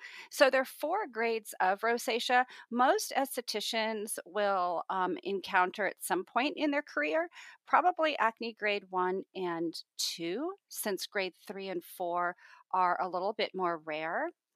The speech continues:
So just some general things that you can do to help calm down the skin. Of course, when you do a facial, you know, you want the facial to be very calming and soothing. Use ingredients on the skin that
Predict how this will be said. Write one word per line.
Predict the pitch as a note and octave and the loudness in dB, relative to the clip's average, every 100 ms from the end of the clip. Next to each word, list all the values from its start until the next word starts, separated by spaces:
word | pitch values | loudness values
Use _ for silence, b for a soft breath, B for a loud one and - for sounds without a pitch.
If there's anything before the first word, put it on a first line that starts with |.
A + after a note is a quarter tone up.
| B B | B B
So | - E4 | -4 -2
just | D#4+ - - | 0 -2 0
some | F#4+ G#4+ - | 0 0 0
general | A#3+ A#3+ C#4+ D4 - | 2 4 4 2 0
things | G3+ F#3+ G3+ - | -2 0 -2 -6
that | G#3+ - | -10 -8
you | G#3+ | -10
can | - G3+ F3+ | -8 -8 -6
do | F#3 F#3+ F#3+ G3 - | -8 -6 -6 -10 -10
to | F3+ | -10
help | - F#3 E3 - - | -4 0 0 -2 -12
calm | - E3+ F3+ | -2 0 2
down | F#3 F#3 F#3 | 0 -2 -4
the | |
skin. | G3+ - - F3+ F3 | -6 -8 -6 -4 -2
Of | E3+ - | -4 -2
course, | E3+ E3 | -2 -2
when | F#3+ F3 | -2 -4
you | F3 | -2
do | G3+ | -2
a | F#3+ | -4
facial, | - D3+ F3 - E3+ | -2 -4 -2 -2 -4
you | E3 E3+ | -4 -6
know, | D#3+ | -6
you | D#3+ E3 | -6 0
want | F3+ - | 0 0
the | - | -10
facial | E3 E3 - D3 | -6 -6 -6 -8
to | - | -12
be | E3 D#3 B B B | -10 -12 B B B
very | D#4 F4 F4 | 0 0 0
calming | - B3+ B3 A#3+ | -2 0 0 -2
and | G#3 | -4
soothing. | - A3 A3+ A#3 A3 | -4 -4 -2 -2 -4
Use | A#3+ B3+ - B B - | -4 -6 -8 B B -8
ingredients | A#3 A3+ B3 A#3+ A3+ A#3 | -6 -4 -2 0 0 0
on | A3 | -2
the | G#3+ | -4
skin | - A3 G#3+ G3+ | -6 -4 -4 -2
that | G3+ | -2